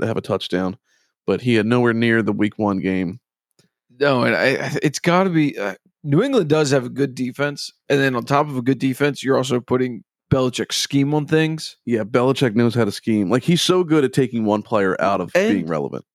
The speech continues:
Speaker 2: and he plays Miami twice a year, so it's not like it's a new system that he hasn't seen in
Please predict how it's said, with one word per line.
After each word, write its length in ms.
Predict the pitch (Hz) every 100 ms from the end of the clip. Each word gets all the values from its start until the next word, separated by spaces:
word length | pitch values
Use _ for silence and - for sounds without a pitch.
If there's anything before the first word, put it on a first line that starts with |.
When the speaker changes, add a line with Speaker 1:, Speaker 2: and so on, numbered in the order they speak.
| _
Speaker 2:
and 160 | 202 202
he 100 | 185
plays 760 | - 180 202 185 147 123 127 - _ _ _ _ -
Miami 400 | 139 151 175 131
twice 360 | - 139 117
a 60 | 131
year, 260 | 151 113
so 160 | 107 147
it's 160 | 139 -
not 160 | 175
like 180 | 160 156
it's 160 | 139 131
a 80 | 131
new 340 | 135 151 143
system 400 | - 156 - 135
that 140 | 123
he 80 | 120
hasn't 260 | 214 127 120
seen 300 | - 156 135
in 160 | 123